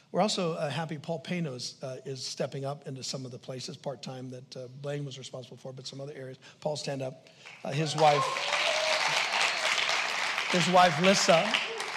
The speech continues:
Um, we, there, we're just trying to figure out how to better serve the sanctuary community. And, um, we really are trusting God this year for clarity, for his voice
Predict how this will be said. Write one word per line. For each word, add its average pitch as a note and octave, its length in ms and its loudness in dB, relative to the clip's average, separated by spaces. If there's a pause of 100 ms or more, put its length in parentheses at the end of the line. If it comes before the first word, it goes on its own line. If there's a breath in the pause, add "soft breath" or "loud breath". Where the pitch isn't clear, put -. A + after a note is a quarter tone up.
(340)
Um, D3+ 420 6 (180)
we, F#3 380 -4
there, G3+ 160 0
we're G3 200 -2
just A#3+ 200 -4
trying C4+ 140 -2
to G#3+ 60 -2
figure A3+ 200 -4
out E3+ 60 -2
how F3+ 100 -2
to E3+ 60 -6
better F3 240 -4
serve E3+ 260 -6
the D#3 80 -8
sanctuary D3 380 -10
community. C3 420 -14 (580 loud breath)
And, C3+ 360 -4
um, B2+ 400 -10 (800 soft breath)
we A3 100 -4
really A#3 240 -2
are E3 80 -2
trusting C#3+ 400 -12
God B2+ 260 -16 (220)
this - 180 -10
year E3 120 -16 (120)
for - 140 -16
clarity, D#3+ 640 -10 (1000)
for - 120 -12
his C3 140 -8
voice C#3 460 -8